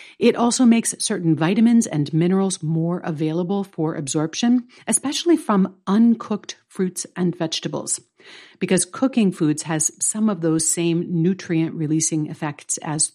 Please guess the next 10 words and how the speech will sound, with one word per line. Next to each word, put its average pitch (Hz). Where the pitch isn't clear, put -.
thorough 147
chewing 147
does. -
Chewing 320
also 262
increases 190
the 190
amount 160
of 202
fat -